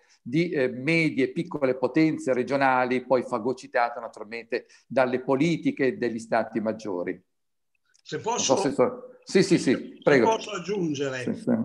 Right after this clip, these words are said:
Speaker 2: io, la Seconda Guerra Mondiale sono
Speaker 1: Mm.
Speaker 2: stati cinquantacinque milioni di
Speaker 1: Mm.
Speaker 2: morti.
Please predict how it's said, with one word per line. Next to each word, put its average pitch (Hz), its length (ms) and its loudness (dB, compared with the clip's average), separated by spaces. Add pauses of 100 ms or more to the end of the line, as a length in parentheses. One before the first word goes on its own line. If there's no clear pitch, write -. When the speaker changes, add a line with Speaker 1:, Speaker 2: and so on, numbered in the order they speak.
(320)
Speaker 2:
io, 185 260 2 (300)
la 170 120 -4
Seconda 202 460 -2
Guerra 208 280 2
Mondiale 180 720 2
sono 170 240 -4
Speaker 1:
Mm. - 20 -4
Speaker 2:
stati 175 480 -2
cinquantacinque 175 1200 -4
milioni 156 560 -2
di 123 100 6
Speaker 1:
Mm. 113 60 4
Speaker 2:
morti. - 640 -2